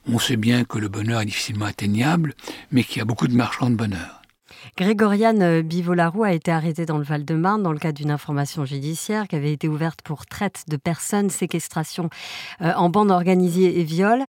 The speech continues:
Speaker 2: Il est présenté comme un gourou. Il avait d'ailleurs été, euh, condamné, euh, en Roumanie, euh, pour viol, euh, sur, euh, mineur. Euh,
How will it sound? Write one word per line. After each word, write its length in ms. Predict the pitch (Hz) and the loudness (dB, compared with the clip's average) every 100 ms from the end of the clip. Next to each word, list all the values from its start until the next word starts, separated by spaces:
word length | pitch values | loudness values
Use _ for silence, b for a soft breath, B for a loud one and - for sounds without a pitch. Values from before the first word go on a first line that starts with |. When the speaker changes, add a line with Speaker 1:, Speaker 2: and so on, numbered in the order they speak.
| _ | _
Speaker 2:
Il 340 | 220 220 214 208 | -4 -2 2 4
est 180 | 214 | 6
présenté 640 | 196 247 - 190 175 170 185 | 4 0 0 2 2 2 0
comme 180 | 165 160 | 0 0
un 100 | 147 | 0
gourou. 540 | 147 175 190 262 302 | 0 0 0 2 2
Il 160 | 277 170 | 2 2
avait 200 | 156 160 | 2 0
d'ailleurs 360 | 156 156 160 160 | 0 2 2 2
été, 440 | 151 151 170 165 | 0 -2 0 0
euh, 120 | 147 | 0
condamné, 800 | 135 - 185 180 180 190 196 190 | -4 -2 2 4 4 6 6 6
euh, 120 | 151 - | 4 4
en 140 | 180 | 4
Roumanie, 600 | 170 190 180 175 190 196 | 6 4 4 4 4 4
euh, 120 | 170 147 | 2 0
pour 240 | - 160 | -6 -6
viol, 280 | 156 190 185 | 0 2 2
euh, 220 | 151 151 | 0 -2
sur, 340 | - - 170 | -6 -6 -4
euh, 220 | 160 151 - | -2 -2 -2
mineur. 600 | 165 170 190 190 240 302 - B B B B | 0 2 4 6 4 2 -4 B B B B
Euh, 180 | 175 180 | -2 -2